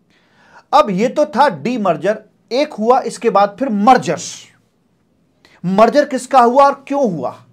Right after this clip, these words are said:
हर चीज के पीछे क्यों लगाना सीख जाओ यार। समय थोड़ा लगता है, मैं मानता हूं, लेकिन चीज बड़ी गहराई से समझ में आती है। और ये सीए है, फाउंडेशन क्वालिफाई करना, मतलब, ठीक है,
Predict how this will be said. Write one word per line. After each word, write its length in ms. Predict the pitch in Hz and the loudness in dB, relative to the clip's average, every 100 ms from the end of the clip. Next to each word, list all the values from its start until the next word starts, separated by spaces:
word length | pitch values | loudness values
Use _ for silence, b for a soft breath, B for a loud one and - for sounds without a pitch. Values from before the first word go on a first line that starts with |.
| _ _ _ _ _ - | _ _ _ _ _ -8
हर 120 | 190 | -8
चीज 220 | 180 214 | -6 -12
के 100 | - | -12
पीछे 240 | 165 160 185 | -16 -14 -14
क्यों 280 | 175 214 | -10 -6
लगाना 260 | 190 165 160 | -4 -2 -6
सीख 200 | 156 139 | -8 -8
जाओ 180 | 131 127 | -4 -2
यार। 260 | 135 170 b b b b b _ | -2 -4 b b b b b _
समय 320 | - 180 254 | -2 0 2
थोड़ा 180 | 226 240 | 4 4
लगता 320 | 208 156 226 | 4 2 2
है, 60 | 220 | 2
मैं 80 | |
मानता 340 | 202 160 160 233 | 0 -2 -2 -6
हूं, 60 | |
लेकिन 200 | 202 202 | -6 -6
चीज 220 | 170 196 170 | -10 -12 -8
बड़ी 180 | 175 | -8
गहराई 500 | 156 123 135 147 170 | -8 -10 -6 -2 -2
से 60 | 185 | -2
समझ 200 | 160 143 | -10 -12
में 120 | 135 | -10
आती 140 | 139 185 | -8 -8
है। 60 | |
और 60 | 165 | -8
ये 100 | 170 | -8
सीए 460 | 170 - 185 196 | -10 -14 -8 -6
है, 280 | 156 120 104 _ _ _ _ - | -6 -10 -14 _ _ _ _ -8
फाउंडेशन 460 | 139 151 170 190 | -6 -4 -6 -4
क्वालिफाई 680 | 220 214 _ 165 160 180 190 | -8 -14 _ -2 -2 -2 -4
करना, 520 | 196 180 190 202 208 214 _ _ _ _ _ _ 143 | -4 -6 -4 -6 -6 -12 _ _ _ _ _ _ -4
मतलब, 320 | 170 196 - _ - | -4 -4 -10 _ -4
ठीक 240 | 240 - | -4 -2
है, 200 | 120 | -8